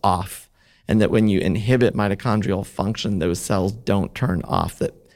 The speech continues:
mitochondrial levels of reactive oxygen species are a key signaling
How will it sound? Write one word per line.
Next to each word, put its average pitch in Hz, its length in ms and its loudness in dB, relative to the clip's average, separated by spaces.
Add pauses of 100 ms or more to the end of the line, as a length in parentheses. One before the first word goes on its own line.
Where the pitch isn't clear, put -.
(460)
mitochondrial 127 840 2
levels 107 400 0
of 107 160 -4
reactive 95 340 -2
oxygen 95 540 -4
species 104 640 -2
are 101 160 0
a 107 120 2
key 120 800 2 (140)
signaling 113 1000 0